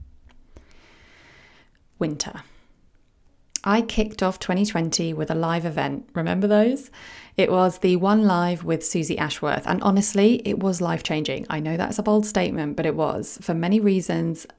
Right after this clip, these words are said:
not least the fact that I had to face my social anxiety head on to even get myself into the room. It gave me the kick up the arse I needed to spend the money, the most money I have ever spent on a coach, which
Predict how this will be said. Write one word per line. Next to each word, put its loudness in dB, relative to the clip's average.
not 0
least 4
the 4
fact -2
that 0
I 0
had -6
to -6
face -2
my -2
social -4
anxiety -2
head -4
on 0
to -6
even -2
get -2
myself -4
into -6
the -4
room. -2
It -2
gave 4
me 8
the 4
kick -6
up -4
the -2
arse 2
I 2
needed 2
to 0
spend -2
the 0
money, 0
the 0
most 2
money 4
I 0
have -2
ever 2
spent -4
on -2
a -4
coach, -4
which -2